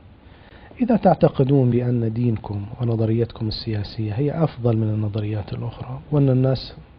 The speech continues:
اقنعوا الناس بها، إذا اقتنعوا فيها بصناديق الاقتراع أنتم تأتون. الناس في حرية دائمة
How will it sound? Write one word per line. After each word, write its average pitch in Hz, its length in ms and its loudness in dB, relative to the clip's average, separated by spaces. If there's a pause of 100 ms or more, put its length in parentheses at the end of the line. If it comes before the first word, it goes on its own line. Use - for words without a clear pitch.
(720)
اقنعوا 302 320 2
الناس 185 380 4
بها، 117 200 -4 (580)
إذا 247 140 2
اقتنعوا 240 440 4
فيها 175 280 4
بصناديق 165 520 2
الاقتراع 156 580 0 (160)
أنتم 180 160 0
تأتون. 135 480 -2 (720)
الناس 196 380 6
في 165 140 2
حرية 170 540 8
دائمة 147 800 4